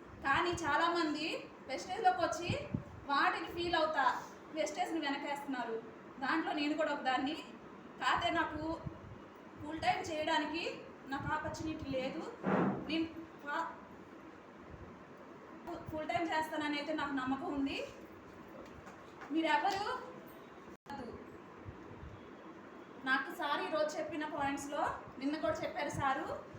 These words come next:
రెండు రోజు సెక్షన్ విన్నాను, కానీ నిన్నటి నుంచి నేను టైమ్ చూసుకుంటున్నాను, సార్ వెళ్ళిపోతారేమో,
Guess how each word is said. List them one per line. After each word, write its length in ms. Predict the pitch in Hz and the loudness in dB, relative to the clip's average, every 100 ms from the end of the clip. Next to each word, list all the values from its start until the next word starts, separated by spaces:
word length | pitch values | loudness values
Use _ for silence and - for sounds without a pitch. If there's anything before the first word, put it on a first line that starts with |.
| - - - | -8 -6 2
రెండు 180 | 277 339 | 2 4
రోజు 220 | 339 349 349 | 4 4 2
సెక్షన్ 220 | 294 330 | 0 0
విన్నాను, 640 | 311 294 285 311 - - - - - | 0 2 0 0 -2 -4 -8 -8 2
కానీ 200 | 269 339 | 4 6
నిన్నటి 360 | 349 320 349 359 | 4 4 4 4
నుంచి 180 | 359 311 | 2 0
నేను 160 | 339 320 | 0 2
టైమ్ 360 | 285 330 330 | 2 4 2
చూసుకుంటున్నాను, 600 | 311 - 320 294 294 302 | 0 -4 -4 -2 0 2
సార్ 260 | 320 294 285 | 2 4 6
వెళ్ళిపోతారేమో, 920 | 285 285 311 311 302 285 277 285 359 | 4 4 2 2 4 6 4 2 -2